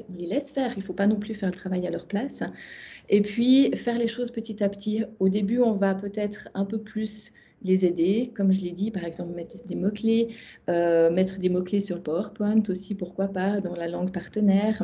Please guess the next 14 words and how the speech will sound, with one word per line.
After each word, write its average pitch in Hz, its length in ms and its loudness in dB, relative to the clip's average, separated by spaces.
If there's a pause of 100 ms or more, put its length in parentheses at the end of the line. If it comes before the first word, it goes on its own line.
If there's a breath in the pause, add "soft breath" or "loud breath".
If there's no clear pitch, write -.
(400 loud breath)
mettre 196 240 6
à 208 60 4
disposition 196 640 0
le 190 40 4
matériel 196 600 0
aussi 185 340 -4
en 165 160 -4
avance, 202 560 0 (480 loud breath)
euh, 170 80 -6
sur, 180 360 -8
euh, 165 100 -4
la 170 100 -4
plateforme 185 460 -4
d'enseignement. 185 680 4